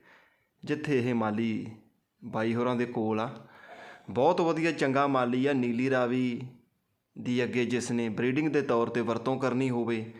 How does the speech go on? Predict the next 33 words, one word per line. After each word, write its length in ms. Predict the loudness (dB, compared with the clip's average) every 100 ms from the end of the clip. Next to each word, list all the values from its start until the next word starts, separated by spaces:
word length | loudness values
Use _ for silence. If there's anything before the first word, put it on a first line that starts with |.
| -20 -20 _ _ _ _ 0
ਉਹ 180 | 2 4
ਵੀ 120 | 2
ਬੰਦਾ 280 | 2 2 4
ਜਿਹੜਾ 200 | 2 2
ਮਾਲੀ 460 | 2 2 0 0
ਇਹ 60 | -2
ਖਰੀਦ 260 | -4 -4
ਸਕਦਾ। 400 | -6 -8 -6 -6
ਚੰਗਾ 360 | -4 -2 0 0
ਮਾਲੀ 380 | 0 -2 -4 -6
ਹੈਗਾ 200 | -6 -4
ਦੋਸਤੋ, 360 | -6 -4 -2
ਬੱਚੇ 400 | 0 -2 0 2
ਵੀ 100 | 2
ਚੰਗੇ 580 | 2 0 2 0 0 -4 -12 -10
ਇਸ 140 | -6 0
ਦੇ 140 | 0
ਆਏ 180 | 2 0
ਨੇ, 120 | -2
ਬਾਈ 260 | -2 -2 -2
ਹੋਰਾਂ 200 | -2 -2
ਦੇ 100 | -2
ਕੋਲ 320 | 0 0 2
ਵੀ 180 | 2 0
ਆ, 40 |
ਬਾਕੀ 340 | 0 -2 -2
ਨੇੜੇ 260 | -2 0 0
ਤੇੜੇ 260 | -2 -2 -2
ਦੇ 100 | -2
ਪਿੰਡਾਂ 360 | -2 -2 -2
ਦੇ 120 | -2
ਵਿੱਚ 200 | -4 -4
ਵੀ 300 | -4 -4 -8